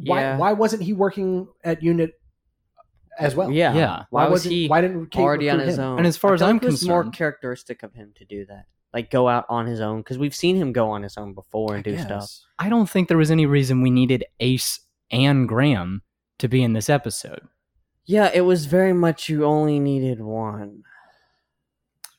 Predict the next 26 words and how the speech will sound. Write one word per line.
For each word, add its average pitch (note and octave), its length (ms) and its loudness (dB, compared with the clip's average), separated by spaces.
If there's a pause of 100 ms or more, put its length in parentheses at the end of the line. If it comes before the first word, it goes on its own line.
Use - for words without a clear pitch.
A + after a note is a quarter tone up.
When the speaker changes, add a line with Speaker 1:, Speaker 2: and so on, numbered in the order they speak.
(280)
Speaker 3:
For - 180 -6
that F3+ 180 2
matter, A2 280 0
Speaker 1:
I A#2 80 -2
don't G#2+ 120 -10
know. G#2+ 180 -14 (180)
Speaker 3:
if C#3+ 160 -2
you're D#3 100 4
gonna F3+ 200 2
have C#3 400 0
Graham, G#2+ 600 0 (200)
Speaker 1:
Mm-hmm. G#2+ 160 -12 (120)
Speaker 3:
I - 60 -4
don't F3+ 160 2
know E3 120 4
why D3+ 180 4
they C#3 100 2
didn't C#3 260 2
have A#2+ 200 0 (100)
Ryan. G#2+ 480 -2 (280)
So - 140 -4
you E3+ 140 4
might F#3+ 220 4
as D#3+ 120 2
well D#3+ 180 4
Speaker 1:
I D#3 40 2